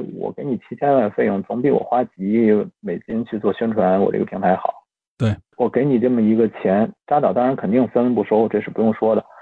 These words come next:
Speaker 1: 那我给你这个钱，利用你在社交媒体上的影响力，利用你对粉丝的影响力来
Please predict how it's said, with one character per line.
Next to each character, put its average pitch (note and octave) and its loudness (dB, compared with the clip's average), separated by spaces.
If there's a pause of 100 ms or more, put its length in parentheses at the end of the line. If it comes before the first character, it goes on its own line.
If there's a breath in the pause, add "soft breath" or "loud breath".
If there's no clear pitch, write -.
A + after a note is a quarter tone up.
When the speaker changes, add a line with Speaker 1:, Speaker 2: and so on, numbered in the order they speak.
(320 loud breath)
Speaker 1:
那 C3 0
我 A#2 2
给 B2+ 0
你 C#3+ 2
这 A2 4
个 A2+ 4
钱， G#2+ 0 (240)
利 F#3 0
用 A#2 2
你 F#2+ 0
在 A#2 2 (280)
社 - -2
交 B2 2
媒 A#2+ 2
体 A2+ -2
上 G#2 0
的 G#2 2
影 G#2 2
响 F2+ 0
力， G#2+ 2 (260)
利 D#3 0
用 A2 2
你 F#2 -2
对 A#2 2
粉 G2 -2
丝 C3 0
的 A2 4
影 G2+ 0
响 F2+ -2
力 G#2 2 (160)
来 G2 0